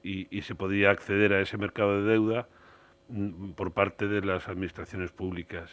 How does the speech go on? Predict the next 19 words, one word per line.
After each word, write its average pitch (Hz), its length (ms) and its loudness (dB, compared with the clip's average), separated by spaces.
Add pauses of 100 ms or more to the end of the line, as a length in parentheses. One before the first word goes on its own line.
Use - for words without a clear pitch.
y 101 120 -14
que 95 240 -4
para 87 200 -2
poder 92 240 -2
salir 98 260 -4
de 101 80 -2
esta 98 200 -8
crisis, 101 580 -6 (880)
por 98 140 -8
un 95 100 0
lado 101 200 4
sanitaria, 98 800 2 (160)
pero 90 180 -14
que 80 540 -10
todos 95 300 -6
sabemos 95 460 0
que 98 300 -2
en 95 280 -6
otoño 95 540 -2